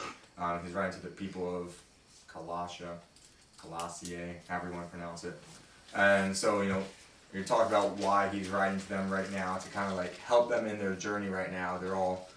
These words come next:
they're all, um, Christians, they're all believers in Christ, but they've come from this background of worshiping other gods, Roman and Greek gods. Um, and so he's giving them all this advice up until this point about, you know, how to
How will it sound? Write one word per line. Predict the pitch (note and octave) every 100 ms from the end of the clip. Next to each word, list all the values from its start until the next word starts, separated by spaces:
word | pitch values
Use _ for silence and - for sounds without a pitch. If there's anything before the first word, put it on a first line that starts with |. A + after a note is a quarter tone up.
| - -
they're | A2+
all, | B2 A#2+ A2 A2 G#2
um, | G2 F#2+ F#2
Christians, | - D#3+ D#3 C3+ B2
they're | A#2
all | A2+
believers | G2 G#2+ B2+ A#2 A2+
in | G2+
Christ, | G#2+ G#2 G2+
but | - F#2+
they've | F#2+
come | - A2
from | G2+
this | F#2+
background | - G2 F#2 G2 F#2
of | F2+ F2
worshiping | G2+ G2 F#2+ F#2
other | F2+
gods, | G#2+ G#2 G2 F#2+ F#2 - - -
Roman | G2+ G2+ G2
and | F#2 F#2
Greek | G#2 F#2+
gods. | - F#2+ F2+ F#2+ F#2+ - - - - -
Um, | F2 E2+ F2
and | F#2
so | F#2+
he's | F#2
giving | F2+ B2+
them | A#2
all | A#2 A#2+
this | B2 G#2+
advice | G#2+ A2 G#2+
up | A2 G#2
until | - G#2 G#2 G2+
this | G#2 G#2+
point | - - G#2+ G#2+ - - - - -
about, | F#2+ G#2+ G#2 G2+ G2 - - - - - - - - -
you | F#2+
know, | F#2 F2+ F2+ D#2+ - - - - -
how | - - A2+ A2
to | G#2+ G#2+ G2